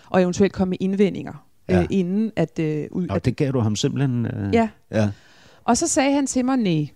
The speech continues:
Speaker 1: det har jeg ikke brug for. Øh, hvis, så længe du ikke bruger mit navn, så må du gøre, hvad du vil."
Speaker 2: Nå.
Speaker 1: Og så <laughs> udgav jeg bogen, og så læste han bogen, og så, øhm,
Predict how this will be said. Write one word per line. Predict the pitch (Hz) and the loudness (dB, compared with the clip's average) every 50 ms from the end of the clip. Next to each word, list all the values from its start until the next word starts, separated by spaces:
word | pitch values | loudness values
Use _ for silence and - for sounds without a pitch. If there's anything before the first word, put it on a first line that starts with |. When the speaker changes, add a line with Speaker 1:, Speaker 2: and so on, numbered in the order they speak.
| - - - - - | -16 -20 -20 -6 0
Speaker 1:
det | - 190 | 2 2
har | 180 165 | 4 4
jeg | 156 156 | 4 2
ikke | 165 170 - _ | 0 0 -2 _
brug | - 202 190 - | -2 0 0 0
for. | - - 185 180 180 - _ _ _ _ _ - | 0 0 0 0 0 -4 _ _ _ _ _ 2
Øh, | 196 190 185 180 175 170 170 165 165 170 170 170 170 - - - - | 4 4 6 4 4 4 2 2 2 0 0 0 0 -2 -4 -6 -6
hvis, | - 175 190 175 | -4 -4 -2 0
så | - 233 | 2 2
længe | 220 240 277 277 | 2 2 2 4
du | 269 240 | 4 2
ikke | 240 - - | 2 2 2
bruger | 196 185 202 | 2 2 2
mit | 202 - - | 2 0 -2
navn, | 170 151 151 - - - | -2 -6 -6 -6 -6 -6
så | - 185 | -2 -2
må | 175 165 | 0 0
du | 156 | 2
gøre, | 156 151 147 | 2 2 2
hvad | 143 143 | 2 0
du | 135 | 0
vil." | 135 139 139 135 - - - - - | -2 -4 -4 -6 -12 -20 -20 -16 -8
Speaker 2:
Nå. | - - - 92 117 127 - _ _ _ _ _ _ _ | -4 -2 0 0 0 -2 -4 _ _ _ _ _ _ _
Speaker 1:
Og | - - 214 | -6 -6 -6
så | - - 349 320 302 285 - - - 311 269 | -4 -4 -2 0 2 4 4 2 2 0 -2
<laughs> | - - 294 311 - - | -2 -4 -4 -4 -4 -4
udgav | 285 311 302 - 294 262 226 | -4 -4 -4 -4 -2 -2 -2
jeg | 214 214 | -2 -2
bogen, | - 240 247 247 240 254 262 254 - | 2 2 2 4 2 0 -2 -4 -4
og | 233 233 | -4 -2
så | - 254 240 233 - - - - - - - | -2 -2 -4 -4 -6 -14 -20 -20 -20 -10 0
læste | - 226 262 269 - | 2 2 2 4 2
han | 277 247 | 0 -2
bogen, | - - 247 254 - - 269 262 - _ | 2 2 2 2 2 0 -4 -6 -4 _
og | - 226 202 | -4 -2 -2
så, | - - 240 240 226 214 | 0 0 2 2 2 4
øhm, | 208 196 185 185 175 165 165 160 160 165 | 4 4 4 2 2 0 -2 -4 -6 -8